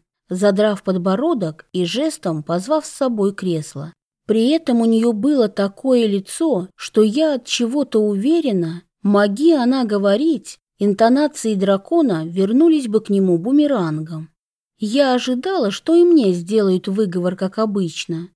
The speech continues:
но Ярл Йон Линдерн лишь осведомился моим самочувствием, при этом разглядывал пристальнее, чем обычно, словно пытался определить, удалось Астрид причинить мне вред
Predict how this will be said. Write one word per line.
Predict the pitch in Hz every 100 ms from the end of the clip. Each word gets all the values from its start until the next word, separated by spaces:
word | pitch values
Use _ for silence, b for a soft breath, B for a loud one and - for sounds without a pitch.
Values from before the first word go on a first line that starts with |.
| _
но | 208 208
Ярл | 214 233 330 320 269
Йон | 220 226 269 247
Линдерн | 233 285 349 269 180 160 -
лишь | 208 220 214
осведомился | 202 294 349 269 226 190 - 175
моим | 180 214 311 302
самочувствием, | 294 277 277 - 202 - - 160 151 160 - _ _
при | 196 185 277
этом | 330 220 185
разглядывал | 180 196 190 202 196 185 190
пристальнее, | 185 - 330 - 208 185 170 165
чем | 170 302 285
обычно, | 285 233 190 156 - 156 147 170 _ _ -
словно | - 262 330 330
пытался | 330 320 - 330 311 320 311
определить, | 311 302 294 294 190 170 - - _ _ -
удалось | 185 185 226 349 339 -
Астрид | 233 196 - 185 175
причинить | 196 196 262 240 190
мне | 202 220
вред | 214 185 156 -